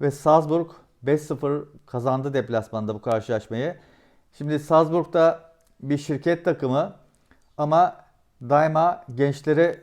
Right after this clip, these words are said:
çok önem veren ve amatör sporlara da biliyorsunuz çok önem veren Red Bull firmasının sahibi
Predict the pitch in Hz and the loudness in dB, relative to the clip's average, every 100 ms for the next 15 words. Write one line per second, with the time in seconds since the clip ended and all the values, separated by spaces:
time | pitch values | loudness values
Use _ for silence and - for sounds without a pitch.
0 | - 165 160 147 139 131 135 180 202 _ | -6 -4 -2 -2 -2 2 2 0 -6 _
1 | _ _ _ _ _ _ _ _ _ - | _ _ _ _ _ _ _ _ _ -20
2 | - 120 139 - 131 139 160 156 151 156 | -8 -2 0 0 -2 -2 0 0 -2 -2
3 | 143 147 143 135 127 131 135 135 131 - | 2 2 2 -2 -2 -4 -4 -8 -8 -14
4 | _ _ _ - 147 139 131 127 143 170 | _ _ _ -6 -4 -2 0 2 2 0
5 | 139 151 151 143 123 139 120 120 120 110 | 2 2 2 0 -2 -2 -2 -4 -4 -6
6 | 104 - 120 117 120 151 | -8 -4 0 2 2 0